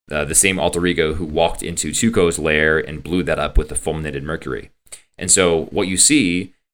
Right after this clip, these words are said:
is the, the mild-mannered, uh, sort of, uh, absent-minded, brilliant chemistry professor Walter White and the, uh, drug dealer Heisenberg, uh, having this,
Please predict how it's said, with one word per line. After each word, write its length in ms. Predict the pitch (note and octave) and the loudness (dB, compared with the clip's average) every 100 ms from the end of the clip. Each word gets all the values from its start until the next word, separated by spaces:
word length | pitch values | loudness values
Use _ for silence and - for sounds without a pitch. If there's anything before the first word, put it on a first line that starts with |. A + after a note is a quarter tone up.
| _ | _
is 160 | G2+ F2 | -2 2
the, 320 | F2 E2 - | 2 2 0
the 80 | - | -4
mild-mannered, 880 | F2+ F2+ F#2+ F2 F2+ F2 E2+ D#2 - - - - - | 2 2 2 2 2 4 2 4 4 2 -2 -16 -4
uh, 220 | E2 D2+ | 0 0
sort 180 | - E2+ | 2 0
of, 160 | D2+ | 0
uh, 320 | D2 C#2+ C2+ B1+ | 0 0 -2 -2
absent-minded, 760 | G2 F#2+ G2 E2 F2 F2 E2 D2+ | -2 0 0 0 0 2 0 2
brilliant 640 | F2 F2 E2+ E2 E2 - - | 4 6 4 0 -2 0 4
chemistry 340 | - G#2+ G2+ E2+ | 4 4 2 -2
professor 360 | E2+ F2 - | 0 2 2
Walter 280 | D#2+ E2+ E2 | 2 2 2
White 480 | D2 G#2 D#2 D2+ - - _ _ _ _ - | 2 2 2 0 -4 -4 _ _ _ _ -2
and 400 | F2 E2+ E2+ C#2+ | 0 0 -2 -4
the, 520 | D#2 D2+ D2 D2 - - | -2 -2 -2 -6 -8 -4
uh, 280 | D2 C2+ - | -2 -4 -6
drug 360 | E2+ F2 E2 | 0 2 2
dealer 640 | D#2 D#2+ D2 C#2+ C#2+ C#2+ - _ _ _ _ - | 0 -2 0 0 0 -4 -8 _ _ _ _ -6
Heisenberg, 640 | - A2 E2+ C#2+ C#2 C#2+ - _ _ _ _ _ | -2 -2 -2 -2 -2 -4 -10 _ _ _ _ _
uh, 80 | E2 | 0
having 260 | D#2 G#2 F#2+ | 2 0 2
this, 340 | E2+ E2 - | 2 4 2